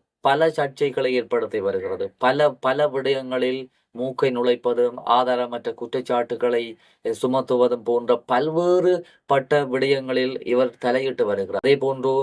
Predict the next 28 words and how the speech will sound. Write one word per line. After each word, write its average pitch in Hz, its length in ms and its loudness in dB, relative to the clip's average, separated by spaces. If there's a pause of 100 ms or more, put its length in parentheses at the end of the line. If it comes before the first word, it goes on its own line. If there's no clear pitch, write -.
(180)
ஒரு 127 240 4
சிலர் 127 280 2
இவரை 123 280 4 (220)
தமிழர்களுடைய 123 800 0
உரிமையை 127 480 0
மீட்க 131 440 -2
வந்த 123 260 2
ஒரு 117 140 2
மீட்பராக 123 580 0
பார்க்கிறார்கள். 113 720 0 (260)
ஆனால் 139 360 -2 (380)
இவர்கள்தான் 165 640 4 (320)
இந்த 143 200 4 (240)
அர்ச்சுனா 147 400 -2
ராமநாதன் 135 540 0
எம் 127 180 -2
பியை 139 220 2 (180)
இவ்வளவு 156 420 4
தூரத்திற்கு 135 480 -2
கொண்டு 127 220 -2
வந்து 123 200 0
விட்டவர். 104 360 -2
ஆனால் 120 260 2
அர்ச்சுனா - 360 -2
ராமநாதன் 123 460 -2
எம் 117 160 -6
பியின் 113 220 -6
செயற்பாடுகள் 151 800 2